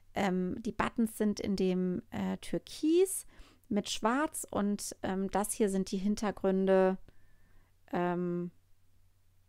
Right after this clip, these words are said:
ja, für so größere Blöcke. Die Kundenstimmen haben wir auf Gelb gesetzt. Und wenn wir da jetzt einfach nochmal so ein bisschen Variation reinbringen,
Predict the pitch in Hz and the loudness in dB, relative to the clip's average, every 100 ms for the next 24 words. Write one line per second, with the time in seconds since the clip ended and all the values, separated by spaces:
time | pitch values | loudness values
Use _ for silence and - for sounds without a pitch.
0 | - - - - - - 175 185 - 185 | -20 -20 -20 -20 -16 -2 0 0 2 0
1 | 175 196 269 285 233 226 233 254 269 254 | 2 2 2 2 0 2 2 4 2 2
2 | 226 - 247 269 214 - - 208 202 202 | 2 4 4 4 2 -2 0 0 2 0
3 | 185 - - - 196 247 320 - 262 262 | 0 -2 -4 -4 -2 0 0 -2 0 0
4 | 262 - - - - - - - 190 - | 0 -6 -14 -20 -20 -20 -8 -2 0 2
5 | 214 220 220 208 214 202 262 311 277 - | 4 4 4 4 2 0 2 0 -2 -2
6 | - 240 240 220 220 220 208 202 226 262 | -2 0 0 0 0 -2 0 0 -2 -2
7 | 254 226 226 214 196 - - 262 330 254 | 0 0 0 0 -2 -4 -2 2 2 2
8 | 175 190 180 - 185 185 220 | 0 0 0 -2 0 2 4